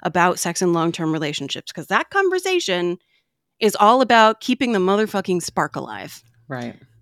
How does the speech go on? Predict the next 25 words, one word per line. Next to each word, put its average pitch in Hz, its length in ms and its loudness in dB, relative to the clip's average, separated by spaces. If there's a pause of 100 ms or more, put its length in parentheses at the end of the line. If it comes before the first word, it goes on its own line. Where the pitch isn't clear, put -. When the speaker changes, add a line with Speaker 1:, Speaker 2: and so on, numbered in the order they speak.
(360)
Speaker 2:
Yeah. 135 240 -4 (340)
Speaker 1:
Novelty, 226 880 4
adventure, 214 600 0
try 277 300 0
new 247 200 0
things, - 580 -2 (520)
open 233 260 8
Speaker 2:
Yeah. 285 60 6
Speaker 1:
your 311 100 4
relationship 359 680 4
up. 190 260 2
And 277 140 4
look, 415 300 4
all 339 240 4
those 302 240 -2
things, 170 340 -2
if 220 140 -4
you 349 140 4
like 330 280 4
'em, 403 120 4
if 214 120 0
they're 294 180 2
for 294 160 -4
you, 392 360 4 (440)
great. 294 420 0